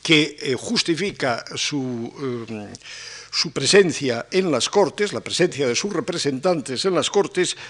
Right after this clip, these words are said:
eh, Madrid es el, la sede de, eh, Cortes desde mil trescientos nueve, que tengamos noticias,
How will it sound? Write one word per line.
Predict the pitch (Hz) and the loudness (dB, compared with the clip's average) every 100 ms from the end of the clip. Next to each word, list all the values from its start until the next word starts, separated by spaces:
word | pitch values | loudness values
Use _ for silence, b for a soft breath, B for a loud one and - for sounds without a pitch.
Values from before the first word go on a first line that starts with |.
| B - | B 0
eh, | 165 160 151 - 165 - | 2 4 2 -2 -12 0
Madrid | 160 170 214 - | 4 4 4 6
es | 208 - - - - | 6 6 0 -10 -8
el, | 160 139 139 135 127 120 143 | -4 -2 -2 -2 -2 -4 -4
la | 131 | 0
sede | 123 220 202 185 202 - - - | 4 6 6 6 4 0 -20 -16
de, | 139 123 147 143 - - | -12 0 2 2 0 -6
eh, | 131 127 | -6 0
Cortes | 214 208 147 - 190 - B B B | 2 2 2 0 2 0 B B B
desde | - 139 131 202 190 175 180 | -14 -10 6 8 8 6 4
mil | 175 208 175 | 4 0 -2
trescientos | 143 143 170 165 127 139 113 | -2 -2 0 -2 -2 -6 -2
nueve, | 190 190 170 220 | 2 4 4 2
que | 139 | -2
tengamos | 120 117 123 160 180 | -6 -2 0 -2 -4
noticias, | 143 131 175 - 156 151 | -4 -4 -4 0 2 2